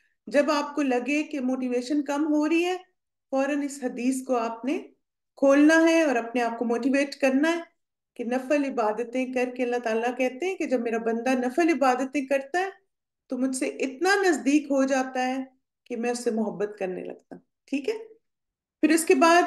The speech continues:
फर्ज की कमी नफल से पूरी करना, फिर आप वुदू के बाद भी नफल, ये आप देखिए अपने पास ये लिख लें सारी चीजें ना,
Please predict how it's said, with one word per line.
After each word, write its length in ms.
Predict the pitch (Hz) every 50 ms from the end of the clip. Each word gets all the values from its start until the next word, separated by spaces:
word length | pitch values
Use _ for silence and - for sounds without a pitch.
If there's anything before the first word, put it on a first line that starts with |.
| 349 -
फर्ज 300 | - 320 330 359 330 - -
की 100 | 359 359 359
कमी 260 | - 339 302 302 330 302
नफल 300 | 277 269 269 320 311 302
से 120 | 302 349 302
पूरी 260 | - 294 311 302 320 320
करना, 420 | - 302 294 269 285 294 294 294 302 - _ _ _ _ _ _ _ _ _ _ _ _ _ _ _
फिर 80 | - -
आप 340 | - 226 262 277 311 302 247
वुदू 240 | 277 269 226 330 339
के 120 | 339 359 294
बाद 300 | 226 277 269 277 311 294
भी 140 | 269 311 349
नफल, 340 | 302 285 294 294 - 339 311
ये 120 | 294 330 370
आप 140 | 392 381
देखिए 220 | 403 403 415 440 440
अपने 200 | 440 440 370 381
पास 260 | 381 381 381 370 -
ये 60 | 381 349
लिख 300 | 277 262 311 262 - -
लें 120 | 302 277 285
सारी 320 | 277 - 247 220 - 262 262 262
चीजें 280 | 254 240 233 - 269 269
ना, 180 | 330 381 -